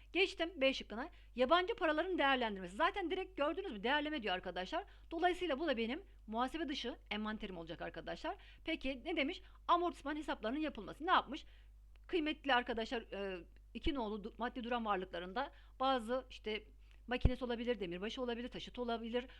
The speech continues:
Bunlara ne yapmış arkadaşlar? Amortisman ayırmış. Bu da yine bir arkadaşlar muhasebe dışı envanterdir. Peki gelmiş ne yapmış? Kasadaki mevcudunu belirlemiş. Yani gözüyle görmüş, parasını saymış. Burada da bir sayma işlemi devreye giriyor.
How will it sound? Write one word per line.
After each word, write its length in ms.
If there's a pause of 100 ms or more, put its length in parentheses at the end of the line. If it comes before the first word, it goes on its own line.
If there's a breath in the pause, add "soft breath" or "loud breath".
(140)
Bunlara 300
ne 60
yapmış 200
arkadaşlar? 580 (280 loud breath)
Amortisman 440
ayırmış. 360 (240 soft breath)
Bu 100
da 220
yine 240
bir 200
arkadaşlar 560 (220 loud breath)
muhasebe 520
dışı 220
envanterdir. 920 (300 loud breath)
Peki 220
gelmiş 420
ne 80
yapmış? 360 (840 soft breath)
Kasadaki 600 (360)
mevcudunu 500
belirlemiş. 640 (200)
Yani 300
gözüyle 340
görmüş, 300
parasını 360
saymış. 480 (240 soft breath)
Burada 200
da 80
bir 80
sayma 380 (300)
işlemi 440
devreye 300
giriyor. 340